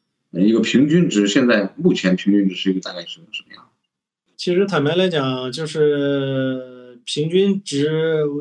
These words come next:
Speaker 2: 因为我也不是特别了解行业啊，我只能说根据我接触到的一些公司，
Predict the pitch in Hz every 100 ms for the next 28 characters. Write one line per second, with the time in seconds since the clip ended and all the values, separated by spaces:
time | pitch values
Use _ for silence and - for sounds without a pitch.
0 | 151 160 165 151 131 123 123 123 127 131
1 | 123 - 135 156 156 135 135 127 139 135
2 | - 123 131 - 107 107 139 131 117 131
3 | 143 147 139 175 175 170 127 110 - 165
4 | 185 165 123 117 117 123 113 - - 220